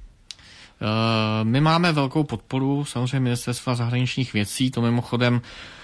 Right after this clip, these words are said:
eh, spolu zakládalo náš ústav v padesátých letech a my máme, eh, s-, eh, s-, ve stejné míře velkou podporu Univerzity Karlovy a Filozofické fakulty, což je ten druhý subjekt,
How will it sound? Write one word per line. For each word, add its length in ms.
eh, 380
spolu 320
zakládalo 640
náš 320
ústav 540
v 80
padesátých 760
letech 560
a 360
my 140
máme, 520
eh, 400
s-, 120
eh, 320
s-, 200
ve 140
stejné 480
míře 480
velkou 380
podporu 580
Univerzity 520
Karlovy 420
a 40
Filozofické 680
fakulty, 480
což 280
je 60
ten 180
druhý 320
subjekt, 380